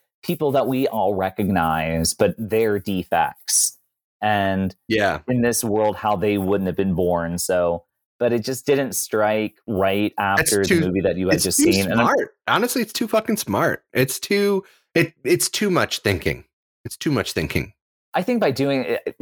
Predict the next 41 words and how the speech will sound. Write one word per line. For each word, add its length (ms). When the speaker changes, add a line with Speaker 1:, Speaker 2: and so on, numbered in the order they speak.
Speaker 1:
my, 420
my 220
take 320
is 240
it's 200
just 200
a 40
little 300
bit, 220
like, 200
too 360
fucking, 340
like, 220
pretentious. 720
Like, 360
like, 300
y-, 260
you 160
think 220
your 80
movie 300
is 180
that 300
good? 220
You 140
just 140
wanna 180
point 320
out, 160
like, 280
this 180
is 100
what 240
could 140
have, 240
could 100
have 100
been 200
with 160
these 280
people. 520